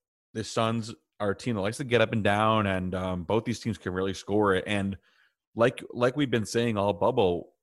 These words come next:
if motivation's not there for Dallas, they're still gonna try to get buckets. They're gonna rest on defense, <laughs> um,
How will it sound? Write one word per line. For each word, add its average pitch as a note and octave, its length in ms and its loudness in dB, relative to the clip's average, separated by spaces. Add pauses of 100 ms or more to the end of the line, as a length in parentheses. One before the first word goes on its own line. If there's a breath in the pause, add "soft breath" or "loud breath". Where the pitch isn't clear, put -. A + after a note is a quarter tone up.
(140)
if B2 180 -6
motivation's C3 640 0
not G#2 220 -2
there G#2 160 2
for G#2 140 -6
Dallas, G#2+ 640 -2 (480)
they're B2+ 80 2
still F3 240 0
gonna D3+ 100 2
try C3 160 2
to B2 80 4
get G#2+ 240 2
buckets. A2+ 400 0 (160)
They're A#2 160 0
gonna A2 240 2 (180)
rest B2 280 2
on G2 160 -2
defense, E2+ 540 -6
<laughs> - 20 6
um, G#2 580 2